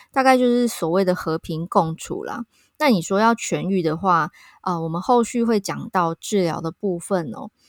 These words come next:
那一般来说，治疗过敏性鼻炎，我们在门诊最常用的是抗组织胺类型的药物，利用这一类的药物让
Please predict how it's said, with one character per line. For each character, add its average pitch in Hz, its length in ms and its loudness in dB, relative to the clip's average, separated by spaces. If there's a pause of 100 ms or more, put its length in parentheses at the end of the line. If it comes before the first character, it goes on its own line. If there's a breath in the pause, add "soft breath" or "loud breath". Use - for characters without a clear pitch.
(300 soft breath)
那 285 180 -4
一 320 120 -2
般 302 220 0
来 220 220 2
说， 220 300 0
治 254 220 -4
疗 190 160 4
过 233 160 0
敏 165 160 -2
性 202 260 0
鼻 160 200 -4
炎， 165 180 -2
我 160 40 -6
们 160 140 -4
在 226 140 2
门 185 240 0
诊 202 320 -6
最 208 240 2
常 170 260 -6
用 185 220 0
的 160 120 -4
是 - 180 -4
抗 196 260 -2
组 156 160 -6
织 180 100 -4
胺 175 180 0
类 180 160 0
型 147 280 -6
的 143 120 -4
药 160 260 0
物， - 280 -2 (380 loud breath)
利 262 120 2
用 254 200 8
这 233 120 2
一 226 80 4
类 233 160 2
的 185 120 0
药 196 240 0
物 190 200 0
让 190 440 -2